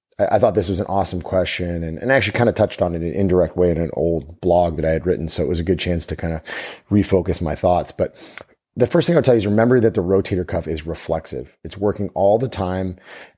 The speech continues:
And, you know, quality of work is much more important than quantity of work. So when I say it's reflexive, if you go to pick up a suitcase, your rotator cuff fires, right? You go to throw a baseball, it's doing its job to kinda stabilize that humeral head.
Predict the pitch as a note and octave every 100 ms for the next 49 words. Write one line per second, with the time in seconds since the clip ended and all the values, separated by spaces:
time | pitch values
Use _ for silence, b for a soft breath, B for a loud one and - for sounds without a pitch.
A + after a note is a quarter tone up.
0 | _ G2+ F#2 F#2 F2+ E2+ G#2+ F2+ - B2+
1 | B2+ A#2 F#2+ G2 G2+ F2 F2+ G2 - F#2
2 | E2+ - F#2 - E2 D2+ - F2+ E2 C#2+
3 | C#2+ C2+ D#2 - - A2 G#2 C#3+ A#2 G#2
4 | - G#2 G2 - F2 D#2 E2 F#2+ G2 G2+
5 | E2+ G#2+ F#2+ E2+ D#2 - G2 - D#2 C2+
6 | D2 D#2+ D#2 E2+ D#2 - C#2+ - C#2+ B1
7 | - D2 F2 F#2+ F2+ G#2 E2+ F#2 F2 -
8 | E2 D#2 D#2 D#2+ F2+ F2 D#2+ - E2+ E2
9 | D#2+ - - D2+ - - F2+ E2+ D#2+ D#2
10 | D#2+ D2+ F2 D#2 - E2 D2+